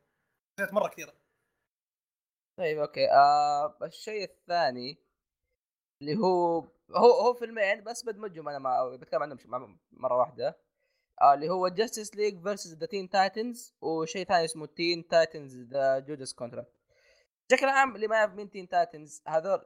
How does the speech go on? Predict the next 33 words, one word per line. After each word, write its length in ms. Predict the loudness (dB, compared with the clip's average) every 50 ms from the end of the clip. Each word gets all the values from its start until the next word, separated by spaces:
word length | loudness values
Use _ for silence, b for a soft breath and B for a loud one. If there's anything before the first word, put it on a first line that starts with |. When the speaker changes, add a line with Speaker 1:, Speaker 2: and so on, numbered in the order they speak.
| 0
Speaker 2:
آه، 80 | 0 0
تين 120 | 2 2
تايتنز 200 | 2 2 2 2
كان، 280 | 2 2 0 0 0 -6
كان 180 | -14 -14 -14 -12
ش-، 60 | -8 -2
هو، 160 | 0 0 0 0
هو 180 | 0 2 2 2
اللي 100 | 2 2
يعتبر 220 | 0 -2 -4 -6
اساسي، 380 | -4 0 2 2 2 2 0 -6
مو 140 | -12 -10 -8
اليونج 260 | -8 -8 -8 -8 -8
جاستس، 320 | -10 -12 -12 -14 -20 -14
صح 140 | -12 -10 -8
يا 240 | -6 -6 -6 -6 -8
خالد؟ 300 | -8 -8 -6 -8 -8 -8 _ _ _ _ _ _ _ _ _ _ _ _ _ _ _ _ _ _ _ -12
Speaker 1:
آه، 840 | -10 -10 -10 -10 -10 -10 -10 -10 -10 -12 -12 -12 -12 -14 -14 -16 _ _ -10
اي، 260 | -10 -10 -10 _ _ -6
هم 160 | -4 -4 -2
فريقين 300 | -2 -4 -2 -2 -2 -4
مختلفين 320 | -4 -6 -8 -10 -10 -12
تقريبًا 260 | -12 -14 -16 -16 -14 -16
يعتبرون، 280 | -16 -18 -20 -20 -20 _ _ _ _ _ _ _ _ -8
بس 80 | -6
تين 120 | 0 2 4
Speaker 2:
بس 160 | 4 4 4
Speaker 1:
تايتنز 180 | 0 -2 -4
هم 60 | -4 -4
Speaker 2:
إنه 80 | -6 -6
Speaker 1:
قبل، 100 | -8 -12
ايوه. 220 | -16 -16 -20 _ _ _ _ _ _ _ _ 4
Speaker 2:
ايوه، 340 | 4 6 6 4 2 -2